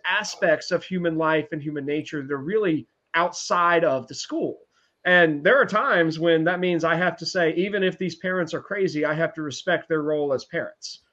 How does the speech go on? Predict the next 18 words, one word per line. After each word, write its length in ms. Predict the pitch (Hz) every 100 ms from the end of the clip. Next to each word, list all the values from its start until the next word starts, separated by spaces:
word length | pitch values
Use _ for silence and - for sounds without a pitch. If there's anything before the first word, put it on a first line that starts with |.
| _ _ -
And 220 | 151 143 185
even 240 | 202 208
if 260 | 214 196 -
this, 320 | 175 190 - -
this 240 | 175 170
one 240 | 185 196
kid 260 | 180 202 165
seems 440 | - 208 196 175
like 320 | 190 175 156 156
has 120 | 135
got 220 | 175 160
a 40 |
totally 360 | 139 180 180 170
separate 360 | 160 185 175 151
situation, 680 | 156 160 175 170 180 160 - _ _
I 120 | 165 180
have 160 | 180
to 220 | 175 170